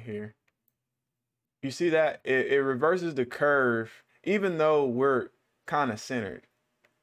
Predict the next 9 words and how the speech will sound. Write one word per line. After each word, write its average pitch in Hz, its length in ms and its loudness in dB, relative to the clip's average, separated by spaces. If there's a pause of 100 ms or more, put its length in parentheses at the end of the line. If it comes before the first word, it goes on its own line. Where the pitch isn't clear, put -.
We 143 140 0
don't, 151 280 0 (140)
we 175 160 0
don't, 170 460 -2 (920)
we 156 80 -6
don't 165 220 0
want 156 260 0
the 113 120 -6
curve 139 1000 0